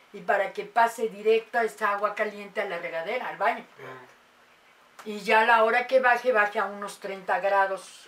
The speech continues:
Speaker 1: este, para bañar. O sea, ya tienen hasta todo planeado, ¿eh? Déjame
Speaker 2: Sí,
Speaker 1: te
Speaker 2: ok.
Speaker 1: digo, de una manera,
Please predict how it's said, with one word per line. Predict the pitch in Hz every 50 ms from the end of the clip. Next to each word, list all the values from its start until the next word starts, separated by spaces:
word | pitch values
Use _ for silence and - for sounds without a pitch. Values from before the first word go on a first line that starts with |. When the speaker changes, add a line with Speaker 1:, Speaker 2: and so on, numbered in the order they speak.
| - -
Speaker 1:
este, | 170 160 147 - - - - 165
para | - 175 - 170 165
bañar. | 175 175 185 233 277 -
O | 262
sea, | 277 294 294
ya | 330 370 370
tienen | 415 440 440 453 415 370
hasta | 311 262 - - - 226 - - 214 208 202 202 196 190 - - - _ _ _ _ _ _ _
todo | 277 311 370 359
planeado, | - 196 175 180 220 262 294 - - 175 175 185
¿eh? | 185 196 240 277 302 -
Déjame | 254 233 247 269 254 226
Speaker 2:
Sí, | 214
Speaker 1:
te | 233 226
Speaker 2:
ok. | 220
Speaker 1:
digo, | 233 233 240 226
de | 233 240
una | 247 262 254
manera, | 240 226 214 214 220 226 226 226 240 247 262 269 -